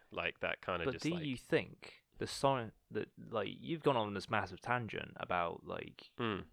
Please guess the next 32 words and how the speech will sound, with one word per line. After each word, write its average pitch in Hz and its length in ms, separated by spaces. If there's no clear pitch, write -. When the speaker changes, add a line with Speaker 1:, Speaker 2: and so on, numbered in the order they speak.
Speaker 2:
how 95 520
life 104 300
really 101 280
isn't 92 220
that 85 180
picture - 240
perfect, 87 480
how 85 500
we 98 100
should 95 160
appreciate 82 800
the 98 80
minor 90 340
flaws 95 420
in 85 60
Speaker 1:
The 82 60
Speaker 2:
everyday 82 220
Speaker 1:
smaller 113 260
Speaker 2:
life. 95 120
Speaker 1:
things, - 380
Speaker 2:
Do - 60
Speaker 1:
yeah. - 80
Speaker 2:
you 139 220
think 117 320
the - 80
song 98 360
has 87 680
achieved 117 720
success - 840
in 101 140
its - 180
message? - 760